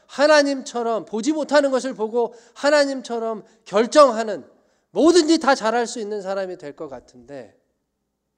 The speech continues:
그렇지 않았단 말이에요. 죽을 만큼 무섭고 죽을 만큼 힘들고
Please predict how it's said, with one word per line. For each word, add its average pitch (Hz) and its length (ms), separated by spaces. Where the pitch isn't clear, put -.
그렇지 123 420
않았단 117 600
말이에요. - 240
죽을 175 420
만큼 147 440
무섭고 123 800
죽을 165 400
만큼 127 580
힘들고 127 600